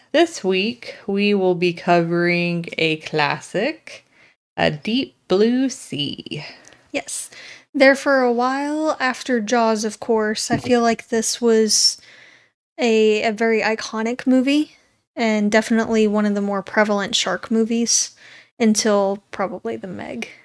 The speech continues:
Speaker 1: Yeah.
Speaker 2: Well, and forty-seven Meters Down, I suppose. Kinda went in
Speaker 1: Yes.
Speaker 2: order.
Speaker 1: Yeah, I remember being a, not quite a teenager, I guess preteens, and this being a really big movie that all people
Speaker 2: Oh,
Speaker 1: talked
Speaker 2: yeah.
Speaker 1: about.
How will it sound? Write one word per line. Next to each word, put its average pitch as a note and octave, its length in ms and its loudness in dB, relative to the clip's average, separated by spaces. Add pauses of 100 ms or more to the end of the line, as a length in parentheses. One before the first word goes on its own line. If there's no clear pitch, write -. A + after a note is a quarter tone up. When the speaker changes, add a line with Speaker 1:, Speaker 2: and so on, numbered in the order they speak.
(440)
Speaker 1:
Yeah. F3 260 4
Speaker 2:
Well, A3 340 2 (240)
and G#3 320 -6
forty-seven F#3 460 -6
Meters - 300 -8
Down, A3+ 400 -12
I B3 100 -10
suppose. - 520 -8 (240)
Kinda E3+ 240 2
went F#3+ 120 -8
in G3 80 -14
Speaker 1:
Yes. G3 60 -8
Speaker 2:
order. G3+ 260 -4 (640)
Speaker 1:
Yeah, E3 180 4
I D#3+ 40 6
remember F3 1000 2 (260)
being E3+ 320 2
a, D#3+ 560 0 (460)
not D#4 240 -4
quite B3 240 2
a A3+ 80 2
teenager, A3+ 800 2
I G3+ 80 4
guess G3+ 240 2
preteens, E3 960 -4
and E3 160 0
this D#3+ 160 -2
being D#3+ 260 -2
a D3+ 80 0
really D#3 320 2
big D3+ 300 4
movie D#3+ 320 -2
that D3 120 4
all - 120 2
people - 400 -8
Speaker 2:
Oh, A3+ 160 2
Speaker 1:
talked G3 120 -2
Speaker 2:
yeah. G#3+ 200 0
Speaker 1:
about. A1+ 280 -2